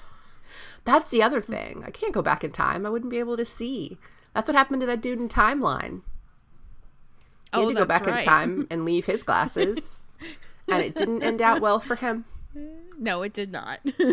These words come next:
Speaker 2: <laughs>
Speaker 1: Also, I will say this, um, just to speak very briefly on the movie Timeline. Uh,
Speaker 2: Okay.
Speaker 1: uh, if you're gonna go back in time, you have to take some stuff into consideration.
Speaker 2: Mm-hmm.
Speaker 1: And I know they were going back to rescue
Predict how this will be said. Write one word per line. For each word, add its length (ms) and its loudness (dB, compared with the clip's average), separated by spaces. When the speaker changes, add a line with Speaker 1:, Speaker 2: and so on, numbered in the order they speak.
Speaker 2:
<laughs> 400 0
Speaker 1:
Also, 420 8
I 140 10
will 80 8
say 180 6
this, 440 -2
um, 500 2
just 220 -4
to 60 -4
speak 340 -2
very 200 2
briefly 400 2
on 80 2
the 60 8
movie 260 8
Timeline. 500 2
Uh, 300 12
Speaker 2:
Okay. 60 -10
Speaker 1:
uh, 80 2
if 140 2
you're 100 6
gonna 260 8
go 140 6
back 280 8
in 100 -4
time, 440 -10
you 80 -10
have 200 8
to 80 -4
take 200 0
some 220 -4
stuff 200 -8
into 140 -8
consideration. 880 -10
Speaker 2:
Mm-hmm. 200 -4
Speaker 1:
And 120 8
I 80 10
know 140 8
they 180 8
were 100 8
going 200 6
back 260 4
to 80 -2
rescue 800 -2